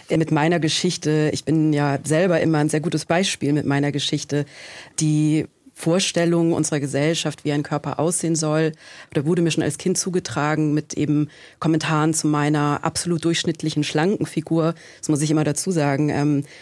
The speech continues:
ab sieben, acht fing es an, dass mir von außen eben gesagt wurde, "Streck deinen Bauch nicht so raus, willst du wirklich noch eine Scheibe Brot essen, sonst wirst du so dick wie ein Schwein."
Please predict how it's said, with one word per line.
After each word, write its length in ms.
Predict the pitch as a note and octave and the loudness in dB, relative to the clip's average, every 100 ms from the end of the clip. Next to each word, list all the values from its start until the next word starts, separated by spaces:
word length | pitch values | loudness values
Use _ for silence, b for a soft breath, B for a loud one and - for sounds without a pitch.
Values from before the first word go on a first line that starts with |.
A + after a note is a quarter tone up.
| B B - - A2+ - | B B -8 -4 -2 -2
ab 180 | E3 | -2
sieben, 220 | D3 F3 E3+ | 0 0 2
acht 220 | D#3 - | 0 0
fing 140 | D#3+ | 0
es 100 | D#3+ | 2
an, 140 | C#3+ E3 | 2 0
dass 140 | D#3 | 0
mir 80 | D#3 | 0
von 140 | D3 | 0
außen 300 | A#2 D3+ D#3+ | 0 0 0
eben 180 | D3 D3+ | 0 2
gesagt 320 | C#3+ C#3+ - | 0 -2 -2
wurde, 200 | D3 D3 | -2 0
"Streck 220 | - C#3 | -2 -4
deinen 140 | D#3 D#3 | -2 0
Bauch 180 | E3 F3+ | 0 0
nicht 120 | D#3 | -4
so 120 | C#3 | -6
raus, 460 | C#3+ C#3+ D3 D3 - B B | -4 0 0 -2 -6 B B
willst 180 | D#3 D3 | -4 -2
du 80 | D3+ | -2
wirklich 300 | E3+ E3 D#3+ | -2 -2 0
noch 220 | D#3 D3 | 0 0
eine 260 | - D3+ D#3 | 0 0 0
Scheibe 280 | - C#3+ D3+ | 0 -2 -2
Brot 280 | - G3 | -2 -2
essen, 280 | E3+ E3+ E3 | 0 -2 0
sonst 180 | D#3 - | -2 -2
wirst 160 | D3+ D3+ | -4 -4
du 60 | |
so 100 | C3+ | -4
dick 200 | D3 D#3 | -4 -4
wie 60 | D3 | -2
ein 60 | |
Schwein." 540 | C3+ D3+ D3+ E3 E3 | -2 -2 0 2 2